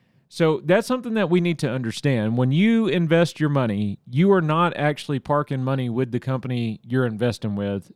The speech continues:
because they, they already got their money from the underwriting bank. When you invest, you're going through the secondary market, and you're either getting it from the underwriter,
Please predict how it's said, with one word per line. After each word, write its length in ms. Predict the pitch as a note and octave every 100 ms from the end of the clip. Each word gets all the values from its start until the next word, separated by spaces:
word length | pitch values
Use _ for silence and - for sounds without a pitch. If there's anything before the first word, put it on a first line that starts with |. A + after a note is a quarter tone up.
| _ A#2+
because 340 | B2 C3+ A#2+
they, 200 | C#3 D3+
they 180 | D3+ E3
already 260 | E3+ E3+
got 220 | C#3+ C#3+ C#3
their 100 | C3
money 240 | C3 B2
from 200 | A#2 A#2
the 120 | A2+
underwriting 480 | A2+ G#2+ G#2+ G2+ G#2
bank. 400 | A2 G#2 G2 - _ _ _ _ _ _
When 280 | B2+ C#3+ C3
you 240 | E3+ C4+
invest, 540 | A#3 C3+ B2 A#2 A2+ -
you're 340 | C3+ F#3+ G#3+
going 360 | E3 E3+ D#3+ D3
through 160 | C#3
the 60 | A2
secondary 580 | - A3 F#3+ D3 C3+ A#2
market, 520 | A2+ A2+ B2 A#2 - -
and 340 | C3 C3 B2
you're 220 | C3 E3+
either 220 | E3+ E3
getting 260 | D3 D3 D3
it 180 | C#3+ -
from 260 | C3+ C3
the 200 | B2 A#2+
underwriter, 720 | B2 D#3+ F#3+ F3 E3+ G3 A#3